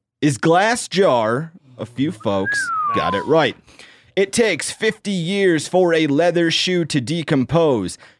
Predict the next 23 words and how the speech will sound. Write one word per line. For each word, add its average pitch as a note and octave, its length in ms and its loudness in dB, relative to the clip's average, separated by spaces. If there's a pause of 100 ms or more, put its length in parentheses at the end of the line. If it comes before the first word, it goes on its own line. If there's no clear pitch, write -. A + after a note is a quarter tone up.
two F#3+ 220 2
hundred C#3 360 0
fifty F3 360 -2
years A#2+ 460 -2
for G#2+ 260 -2
an G2 80 -2
aluminum G2 460 -2
can, D3 480 -2 (420)
five E3+ 260 2
hundred B2+ 400 0
years B2 400 -4
for A2 220 0
a G2 100 0
plastic A#2+ 600 -6
bottle, A2 420 -2 (320)
and G2 240 -4
one C3+ 360 0
million C#3+ 420 0
years F#2 420 -4
for F#2+ 220 -4
a F#2+ 100 -2
glass F#2+ 440 -4
jar. F#2+ 380 -2